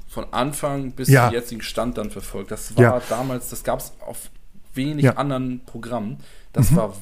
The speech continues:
Speaker 1: wahnsinnig interessant, fand ich damals. Weil es gab ja auch keine YouTube-Dokus oder sowas.
Speaker 2: Stimmt.
Speaker 1: Ähm,
Speaker 2: Ich erinnere
Speaker 1: ja.
Speaker 2: mich über, äh, M T V Masters über Limp Bizkit.
Speaker 1: Ich glaub, ich kenn das von Metallica, kann ich fast mitsprechen
Speaker 2: Ja.
Speaker 1: sogar.
Speaker 2: Ja, ja.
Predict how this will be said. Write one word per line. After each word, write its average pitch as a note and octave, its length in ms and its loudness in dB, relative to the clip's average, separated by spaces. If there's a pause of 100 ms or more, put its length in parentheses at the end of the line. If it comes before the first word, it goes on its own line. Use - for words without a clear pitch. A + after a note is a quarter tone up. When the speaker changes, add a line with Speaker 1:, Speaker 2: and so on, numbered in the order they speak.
Speaker 1:
wahnsinnig A2+ 420 -4
interessant, - 440 -12
fand - 180 -14
ich - 60 -16
damals. - 440 -14
Weil G#2 120 -2
es G#2+ 140 -6
gab A#2 120 2
ja A#2+ 80 4
auch A#2 80 0
keine A#2 140 2
YouTube-Dokus A2+ 920 -2
oder G#2 160 -2
sowas. G2+ 400 -8 (680)
Speaker 2:
Stimmt. D3 420 4
Speaker 1:
Ähm, G2 320 -8
Speaker 2:
Ich D#3+ 140 4
erinnere E3+ 260 6
Speaker 1:
ja. D#3+ 40 6
Speaker 2:
mich D3 140 2
über, C3+ 480 4
äh, B2+ 220 8
M D#3 100 4
T D#3 120 2
V C#3+ 200 4
Masters D3 600 4
über C3+ 400 6
Limp C3 220 8
Bizkit. B2+ 520 6 (1400)
Speaker 1:
Ich - 80 -10
glaub, G#2+ 120 -2
ich G2+ 80 -6
kenn B2 120 0
das A2 160 2
von A2+ 100 2
Metallica, A2 380 2
kann G#2 100 -6
ich G2 80 -6
fast - 160 -8
mitsprechen A2+ 360 0
Speaker 2:
Ja. A2 60 0
Speaker 1:
sogar. - 240 -8 (420)
Speaker 2:
Ja, C3+ 180 6
ja. B2 240 6